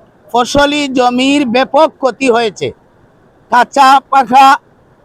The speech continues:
ধান পানির তলি-, পানি তলিয়ে গেছে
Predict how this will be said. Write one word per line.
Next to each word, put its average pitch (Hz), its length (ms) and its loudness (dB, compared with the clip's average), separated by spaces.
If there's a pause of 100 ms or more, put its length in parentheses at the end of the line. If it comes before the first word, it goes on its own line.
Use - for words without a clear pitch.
(200)
ধান 226 400 2 (560)
পানির 247 460 -2
তলি-, 240 300 -4 (120)
পানি 240 260 -2
তলিয়ে 240 360 -2
গেছে 277 380 0